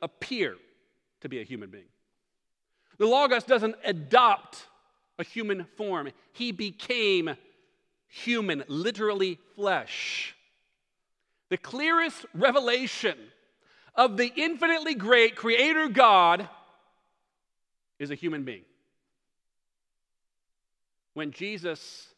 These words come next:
fell and scraped his knee, he bled. When he worked beside his earthly father Joseph on a hot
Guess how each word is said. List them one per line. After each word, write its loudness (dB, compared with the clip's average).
fell -2
and -16
scraped -8
his -16
knee, -10
he -8
bled. -6
When 0
he -2
worked -2
beside -2
his -8
earthly -2
father 0
Joseph -4
on -2
a -4
hot -2